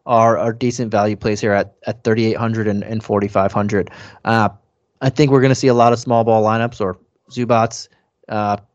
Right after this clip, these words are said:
when he's not playing. Marcus Morris is primarily the center. They got rid of Ibaka. Hartenstein hasn't really played more than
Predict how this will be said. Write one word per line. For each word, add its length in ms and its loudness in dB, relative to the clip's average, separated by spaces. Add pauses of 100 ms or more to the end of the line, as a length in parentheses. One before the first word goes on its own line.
(180)
when 160 -4
he's 140 -2
not 180 0
playing. 340 -2
Marcus 320 -4
Morris 280 -2
is 80 -12 (320)
primarily 420 0
the 80 -4
center. 320 -2 (200)
They 80 -6
got 140 4
rid 140 4
of 60 -2
Ibaka. 560 0 (320)
Hartenstein 540 -2
hasn't 360 -6
really 320 -8
played 420 -6
more 200 -2
than 200 -4